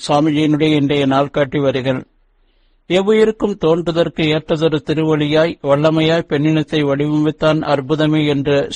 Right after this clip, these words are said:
சாமிஜி நமக்கு இந்த நாள்காட்டி வரிகள் கொடுத்திருக்காங்க. இதற்கான கவிதை வரிகள். "எல்லையற்ற பேராற்றலான இறையின் திருவுள்ளம் என்ன? எவ்வுயிரும் தோன்றுதற்கு ஏற்றதொரு திருவழியாய் வல்லமையாய் பெண்ணினத்தை வடிவமைத்தான் அற்புதமே. வாழுகின்ற மக்கள் வளம் அடைந்தோர் எத்தனை பேர்" என்று ஒரு பாடலும்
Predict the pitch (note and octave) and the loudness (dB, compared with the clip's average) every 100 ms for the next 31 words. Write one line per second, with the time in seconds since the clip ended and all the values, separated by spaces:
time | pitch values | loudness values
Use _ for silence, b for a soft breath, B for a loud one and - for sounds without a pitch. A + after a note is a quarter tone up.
0 | - C#3 D3 C#3+ C#3 C#3 C#3+ C3+ C3+ C3 | -2 0 2 2 2 0 -2 -2 0 0
1 | C#3+ D#3 C#3 C#3+ C#3 C3+ C#3+ - B2+ - | 0 -2 -2 0 0 0 -4 -4 -6 -4
2 | - C3 B2 B2 B2 - D3+ F3+ - F#3 | -4 -2 -2 -4 -6 -6 -4 -2 0 -2
3 | F#3 B2+ A#2+ B2+ A#2+ A#2 A#2+ A#2+ _ _ | 0 -2 -2 -4 -4 -4 -6 -8 _ _
4 | _ _ _ _ _ _ _ E3 F#3+ G#3 | _ _ _ _ _ _ _ 0 2 2
5 | G#3 - A3 - D#3+ E3 E3+ - D#3+ D#3 | 0 -2 -4 -2 0 0 -2 -2 0 0
6 | D3+ C#3+ D3+ D#3 D3+ D3+ D3+ D#3 D3+ C#3+ | -2 -2 0 0 0 -2 -4 -2 -2 -2
7 | C#3 C#3+ E3 C#3+ C#3+ D#3+ E3 E3 D3+ D3+ | -2 -2 0 -2 -2 -2 -2 -2 0 0
8 | D#3 D3+ D3+ D3 C#3+ D3 D3+ D3 C#3+ C3+ | 0 0 -2 -2 -2 0 -2 -2 -2 -2
9 | D3 D3 D3 C#3+ D3+ D#3 C#3 C#3 D3 D3+ | -2 -2 -2 0 0 0 0 0 0 0
10 | D#3 D#3+ C#3+ C3+ D3 D3 C#3 D3+ C#3 C#3 | 0 -2 -2 -2 0 0 0 -2 0 0
11 | D3 C#3+ C#3+ C#3+ D3+ D3+ - C3 B2+ C#3+ | -2 -2 -4 -2 -4 -2 -4 -4 -2 0
12 | C#3+ D3+ D3 C3 D3 D3+ D3+ D3 C3 C3 | 0 0 0 2 2 0 0 0 -2 -4
13 | D#3 C#3 C#3 C3+ B2+ C#3 C#3+ D3 C#3+ C#3+ | -4 -2 -2 -2 0 0 2 0 0 0
14 | D#3 D3+ B2+ - C#3 C3 C#3 C3+ B2+ B2+ | 0 0 -2 -2 -4 0 0 0 -2 -2
15 | C3 - B2+ - B2 B2+ | -2 -2 -6 -2 -2 -2